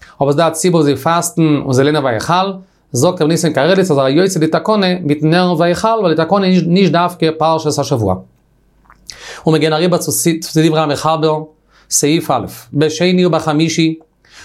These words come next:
ובשבת במנחה, קוראים שלושה, דריי לערנען, אמאליקע צייט, האט ער דער אליין געלערנט, איין קליינער חזן. און ווען אין מונטאג און דאנערשטאג, בשחריס, בדיעבד איז כל היום זמן, אבער לכתחילה מצוה להקדים. און עס ווארט געמערקט, דאס א סופר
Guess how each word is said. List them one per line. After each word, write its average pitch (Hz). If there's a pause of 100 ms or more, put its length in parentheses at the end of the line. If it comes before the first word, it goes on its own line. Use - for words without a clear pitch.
ובשבת 160
במנחה, 156 (120)
קוראים 165
שלושה, 156 (320)
דריי 156
לערנען, 165 (340)
אמאליקע 151
צייט, 151
האט 131
ער 139
דער 135
אליין 185
געלערנט, 165
איין 160
קליינער 151
חזן. 127 (960)
און 147
ווען 156
אין 180
מונטאג 170
און 165
דאנערשטאג, 175
בשחריס, 151 (320)
בדיעבד 143
איז 127
כל 160
היום 143
זמן, 117
אבער 170
לכתחילה 180
מצוה 175
להקדים. 135
און -
עס 156
ווארט 180
געמערקט, 170
דאס 151
א 139
סופר 170